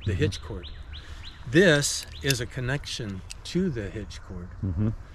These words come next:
Speaker 1: So this, the mechanical, the metal parts, will hold much more than what the hitch cord will.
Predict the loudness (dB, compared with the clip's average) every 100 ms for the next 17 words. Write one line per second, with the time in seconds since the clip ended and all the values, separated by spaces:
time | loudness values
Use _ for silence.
0 | -12 -6 0 6 6 6 2 -8 -8 -6
1 | 4 8 8 8 2 -2 -6 -10 -10 -10
2 | -10 -10 -10 -4 0 0 2 4 4 4
3 | 2 0 0 -2 2 2 2 0 -2 0
4 | -2 -4 -6 -8 -8 -6 -8 -8 -6 0
5 | 4 6 4 0 2 4 4 0 -2 -2
6 | 2 2 2 -2 2 4 4 2 -2 -2
7 | -2 0 0 -2 -6 -6 -4 -4 -4 -6
8 | -6 -6 -4 -2 -2